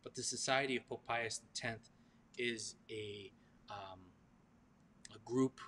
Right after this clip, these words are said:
of Catholics who, after Vatican two, broke away from the church. They're schismatics in that way.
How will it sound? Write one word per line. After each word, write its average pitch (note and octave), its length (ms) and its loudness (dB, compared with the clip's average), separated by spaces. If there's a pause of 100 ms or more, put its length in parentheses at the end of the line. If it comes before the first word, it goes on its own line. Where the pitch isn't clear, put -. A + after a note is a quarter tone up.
(180)
of G#2+ 380 -4
Catholics - 720 2 (280)
who, B2 120 -2
after A#2 300 4
Vatican A2 420 -2 (100)
two, A2 200 -6 (760)
broke A#2 320 4
away G#2+ 200 2
from - 180 -10
the F#2+ 140 -16
church. - 540 -8 (300)
They're G#2 100 -4
schismatics G#2 840 -6
in G2 100 -16
that F#2 200 -14
way. - 80 -20